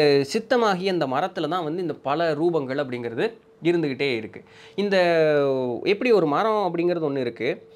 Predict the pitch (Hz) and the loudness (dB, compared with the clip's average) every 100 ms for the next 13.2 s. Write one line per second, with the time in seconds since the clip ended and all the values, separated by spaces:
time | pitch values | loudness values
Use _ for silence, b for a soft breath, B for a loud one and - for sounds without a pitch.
0 | B 196 202 202 220 190 - 220 196 180 | B -2 0 2 0 -2 -2 0 2 0
1 | 202 190 180 170 190 180 156 147 135 131 | 0 0 0 0 -2 -2 -2 -2 -4 -4
2 | 123 120 117 - _ 196 240 254 208 151 | -6 -8 -12 -20 _ 0 4 4 4 2
3 | 190 185 165 127 120 - - 139 135 117 | -2 -2 -6 -6 -4 -6 -6 -6 -4 -4
4 | 110 135 117 117 120 143 117 113 117 113 | -8 -6 -2 -2 -4 -4 -6 -4 -4 -4
5 | 110 131 123 113 123 139 120 110 113 107 | -4 -2 -2 -2 -6 -8 -10 -8 -8 -8
6 | B B _ 190 185 170 180 165 135 117 | B B _ 2 4 4 2 -2 -4 -2
7 | 120 117 - b b - 165 170 160 170 | -2 -2 -8 b b -2 2 4 2 0
8 | 156 135 117 117 113 147 151 170 156 147 | -4 -6 -4 -4 -2 -2 0 -2 -2 -4
9 | 143 131 123 127 127 139 135 123 123 127 | -4 -4 -4 -4 -4 -4 -6 -4 -4 -6
10 | 131 135 143 135 120 120 117 123 131 135 | -4 -4 -2 -4 -4 -6 -6 -6 -6 -8
11 | 127 135 123 110 - 185 214 190 226 233 | -8 -8 -10 -12 -6 -4 -2 -2 -2 -4
12 | 202 190 208 190 175 185 156 135 123 156 | -6 -8 -6 -6 -6 -4 -4 -4 -4 -2
13 | 156 | -4